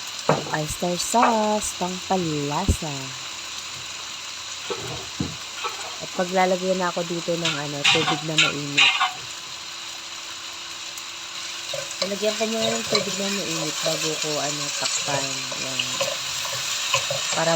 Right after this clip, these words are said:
maluto ng konti. First time ko lang din po ito na, ano, nilutong ganito, yung talbos ng kamote. <laughs> Nilagyan ko ng lotus.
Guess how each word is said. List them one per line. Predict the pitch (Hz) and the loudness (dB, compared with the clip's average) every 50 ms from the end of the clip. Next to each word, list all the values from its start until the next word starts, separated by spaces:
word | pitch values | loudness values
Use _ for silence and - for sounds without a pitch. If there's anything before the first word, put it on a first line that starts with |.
| 170 | 8
maluto | 170 170 165 165 156 160 185 185 185 185 - 180 180 | 8 8 8 8 8 8 8 8 6 6 6 6 6
ng | 170 160 160 160 - | 6 4 2 2 2
konti. | - 139 143 143 143 - - - - - - - - - - - - - - - - - - - - - - - - - - - - - - - - - - - - - - - - - - - - - - - - - - - - - - - - - - - - - - - - - - - - - - - - - - - - - - - - - - - - - 554 - - - - - - - - - - 571 - - | 2 2 2 2 0 -2 -2 -2 -2 -2 -2 0 -2 -2 -2 -6 -10 -8 -8 -8 -8 -8 -8 -6 -6 -6 -6 -6 -6 -8 -8 -8 -4 0 0 0 0 -4 -8 -8 -8 -8 -6 -6 -6 -6 -6 -6 -6 -8 -8 -4 -2 -2 -2 -2 -6 -10 -10 -8 -8 -8 -8 -8 -8 -8 -8 -8 -8 -8 -8 -8 -8 -8 -8 -8 -8 -8 -8 -8 -8 -6 -6 -6 -6 -8 -8 -6 -6 -6 -8 -8 -8 -8 -6 -6 -6 -6 -6 -4 -4 -4 -2 0
First | - 202 190 - 240 | 2 2 4 6 6
time | 233 233 233 | 4 6 6
ko | 262 247 | 6 6
lang | 254 240 214 | 6 6 6
din | 240 226 208 | 4 4 4
po | - 190 185 | 6 6 6
ito | 185 180 - 185 175 180 196 196 | 6 6 6 6 6 6 6 4
na, | 190 180 170 170 156 - - | 4 2 0 0 -2 -2 -2
ano, | 165 160 147 151 147 147 160 170 - - - - - - - - - | -4 -2 -2 -2 -4 -4 -4 -6 -8 -10 -12 -10 -10 -10 -10 -8 -2
nilutong | 175 180 180 170 180 175 - - 175 165 165 160 160 156 156 160 160 - - | 0 2 4 6 4 4 6 4 4 4 4 0 -2 -4 -6 -6 -6 -6 0
ganito, | 151 160 156 156 151 - - 147 143 143 151 156 170 - 165 | 4 4 4 4 4 2 4 4 4 4 2 0 -2 -4 -2
yung | 160 160 - | -2 -2 0
talbos | - 160 151 151 143 151 151 143 - - | 2 2 2 2 0 -2 -2 -4 -4 -4
ng | - 156 156 | -6 -6 -4
kamote. | - 160 147 147 139 143 143 - - 139 131 - 185 | -4 -4 -4 -4 -4 -6 -6 -6 -4 -2 0 2 2
<laughs> | 165 147 - 165 | 0 0 -2 -2
Nilagyan | 170 165 165 156 147 156 151 151 | -2 0 0 0 -2 -2 -4 -4
ko | - - | -4 -4
ng | 151 151 143 147 147 | -4 -4 -4 -4 -4
lotus. | 147 147 143 - - 139 143 135 - - - | -4 -4 -4 -6 -6 -6 -6 -4 -4 -4 -4